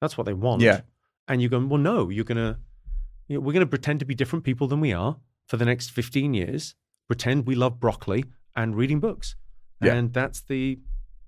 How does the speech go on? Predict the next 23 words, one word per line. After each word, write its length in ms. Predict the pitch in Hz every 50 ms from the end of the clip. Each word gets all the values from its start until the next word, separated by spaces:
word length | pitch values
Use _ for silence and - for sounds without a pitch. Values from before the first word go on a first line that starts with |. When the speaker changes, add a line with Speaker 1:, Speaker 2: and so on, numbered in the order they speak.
| - - - - -
Speaker 1:
<laughs> 120 | 135 - -
and 320 | 160 160 156 139 147 143
that's 240 | 143 139 - - -
how 100 | - 143
you 160 | 139 131 131
will 80 | 120 117
Speaker 2:
That's 120 | 110 139
Speaker 1:
grow 100 | 143 143
Speaker 2:
parenting. 380 | 139 127 117 101 - - - -
Speaker 1:
up. 140 | - - - - - - _ -
And 100 | 127 123 135
then 120 | 135 135
at 80 | 135 139
one 220 | 131 143 151 143
stage 260 | - 139 127 120 120
we'll 100 | 123 113
go, 280 | 101 - 113 110 - - -
"Ah, 560 | - 98 - - - - - - - - - _ _ -
Speaker 2:
Yeah. 280 | - 120 120 113 82 - -
Speaker 1:
<laughs> 20 |
we 100 | - 165 - -
love 240 | 180 180 202 160 127
McDonald's." 600 | 156 135 - - - - 113 113 - - -